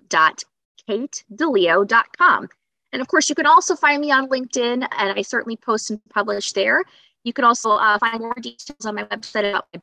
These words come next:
book that's coming out if you're curious about how to build a brand that wins work. And of course, check me out at some of my upcoming speaking engagements around the country this fall.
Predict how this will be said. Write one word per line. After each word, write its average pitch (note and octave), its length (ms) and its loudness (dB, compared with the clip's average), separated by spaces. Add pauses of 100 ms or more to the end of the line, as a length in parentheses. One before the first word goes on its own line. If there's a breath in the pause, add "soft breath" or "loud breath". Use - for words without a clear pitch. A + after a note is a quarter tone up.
book - 100 -18
that's - 160 -16
coming B3 320 -4
out B3 160 6
if - 100 -8
you're F#3+ 80 -4
curious G#3 420 0
about - 160 -4
how - 180 0
to F#3 80 0
build F#3+ 220 0
a F#3 40 -4
brand F#3+ 320 -4
that - 100 -10
wins F#3 240 -10
work. G#3+ 380 2
And A3 260 2
of G#3+ 80 -10
course, A#3+ 320 0
check - 240 -10
me A#3 100 -6
out A#3 120 2
at - 80 -20
some A3 160 -6
of G#3+ 80 -6
my G3 100 -2
upcoming A3 400 -6
speaking - 400 -10
engagements G3 480 -4
around F#3 220 -2
the F#3+ 40 -10
country F3 380 -8
this - 200 -10
fall. - 260 -4